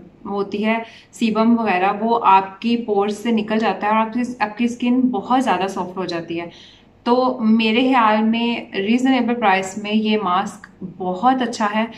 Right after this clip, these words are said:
आप इसको ज़रूर ट्राई करें। और सैयद गनी की सारी प्रोडक्ट्स ही बहुत रीजनेबल प्राइसेस में आती हैं और प्योर होता है, उनके जितने भी इंग्रेडिएंट्स होते हैं वो प्योर होते हैं।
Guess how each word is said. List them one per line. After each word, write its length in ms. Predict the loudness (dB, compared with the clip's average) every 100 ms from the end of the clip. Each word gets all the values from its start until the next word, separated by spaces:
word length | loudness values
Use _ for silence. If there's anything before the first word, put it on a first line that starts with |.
| -18 -4
आप 180 | -2 -2
इसको 220 | -4 -4
ज़रूर 320 | -2 -2 -2 0
ट्राई 240 | 0 -2
करें। 400 | -2 -4 -4 -4
और 180 | -2 -2
सैयद 220 | -2 -2
गनी 200 | 0 2
की 80 | 2
सारी 360 | 0 0 0 0
प्रोडक्ट्स 400 | 0 0 -2 -2
ही 60 | -4
बहुत 400 | -2 -4 -2 -2 -4
रीजनेबल 480 | -2 2 2 0
प्राइसेस 400 | -2 -2 -4 -6 -6
में 120 | -6
आती 240 | -4 -6
हैं 80 | -6
और 280 | -2 0 -2 -4 -4
प्योर 280 | 4 6 6
होता 300 | 4 2 0
है, 160 | 0 -2
उनके 260 | -4 -2
जितने 300 | -2 0 0
भी 260 | 0 0 -4 -10 -6
इंग्रेडिएंट्स 580 | 0 2 2 2 0 0
होते 220 | -2 -4
हैं 80 | -4
वो 160 | -2 -4
प्योर 280 | 0 2 2
होते 200 | 0 -2
हैं। 160 | -4